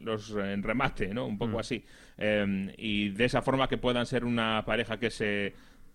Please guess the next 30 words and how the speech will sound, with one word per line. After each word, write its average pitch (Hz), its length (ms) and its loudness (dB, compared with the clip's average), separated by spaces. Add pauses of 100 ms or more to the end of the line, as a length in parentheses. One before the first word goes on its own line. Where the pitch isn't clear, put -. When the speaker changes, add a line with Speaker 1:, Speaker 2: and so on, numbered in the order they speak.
Speaker 1:
eh, 95 420 -2
que 110 80 -4
se 117 100 -2
complemente. 104 840 2
Así 95 380 -6
que 135 100 0
en 127 100 2
esta 131 180 2
ocasión 123 720 2
no 127 80 -2
estaban 156 540 4
y, 120 160 2
sin 123 160 0
embargo, 135 580 4
eh, 110 380 -2
el 110 160 -2
que 110 160 0
sí 143 240 0
estaba, 139 460 2
que 131 100 2
parecía 127 300 0
que 127 60 4
había 127 120 6
perdido 123 240 4
un 120 80 2
poquito 123 320 4
de 120 440 4
comba 123 280 0
también, 123 260 0
era 113 280 0